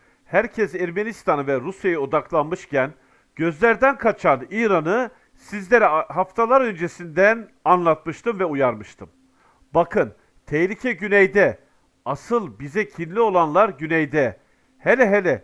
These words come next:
yeni seçilen birisi var ki tam Fransız, tam Vatikan,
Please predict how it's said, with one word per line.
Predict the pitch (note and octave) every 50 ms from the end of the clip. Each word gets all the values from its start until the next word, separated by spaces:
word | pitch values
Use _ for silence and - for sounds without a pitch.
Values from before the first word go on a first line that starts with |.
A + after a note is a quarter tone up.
| _ _ _
yeni | - B2 E3 G3 C4 C4
seçilen | - - A3 - - F#3+ F#3 F#3 E3+ C#3+ B2
birisi | D3+ D#3 C#3+ C#3+ - C#3+ B2+
var | C#3+ E3 G3 G3
ki | - - G3 G#3+ A#3 B3 A#3 A3+ _ _ _ _ _ _ _ _ _ _ _ _
tam | - C#3+ E3 G#3 A#3 A3+ G#3+ E3
Fransız, | - - D#3+ F#3 G#3 A3+ A3 - - - B3 C4 C#4+ C4+ A3 G3 - - - _ _ _ _ _ _ _ _ _ _
tam | - D3+ D3 E3+ G3 G#3 G#3+ G#3+ G#3 F3 C3+
Vatikan, | C3+ D3 - - A3+ F#3+ - A#3+ A#3+ A#3+ B3 B3+ B3+ B3+ A#3+ A3+